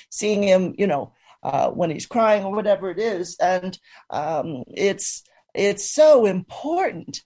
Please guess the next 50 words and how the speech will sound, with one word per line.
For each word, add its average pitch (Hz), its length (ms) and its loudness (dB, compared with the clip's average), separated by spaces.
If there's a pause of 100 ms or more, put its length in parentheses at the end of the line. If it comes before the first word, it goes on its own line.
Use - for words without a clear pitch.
(140)
Uh, 180 340 -2
teenagers 262 720 0
also - 560 0
not 175 200 -2
always 156 220 -4
<laughs> - 80 -8
good - 140 4
at 233 160 0
asking - 360 -4
for 180 100 2
help, 185 220 2
and 165 100 2
they're 190 100 4
the 185 120 2
ones 190 240 -4
who 196 80 -6
need 180 160 -4
it 165 160 -8
the 175 60 -6
most. - 580 -2 (420)
And, 185 460 2 (160)
um, 175 480 0 (280)
I 202 100 0
would 294 180 0
appeal 269 280 0
to 208 100 2
our 185 180 6
audience, 202 440 0
if 175 120 -14
you're 180 140 -6 (140)
experiencing 185 960 -2
what 170 180 2 (320)
Omena 240 360 2
would 170 140 -6
talk 170 260 0
to 160 120 -6
us - 160 -10
about 131 240 -2
a - 60 -8
few - 180 -14
weeks 233 320 -8
ago, - 500 -4 (300)
which 120 240 -10
is 151 140 -8
vicarious 175 840 -2
trauma, - 440 -4
which 180 220 -8
I 208 180 2
have 180 200 -6
felt, - 280 -6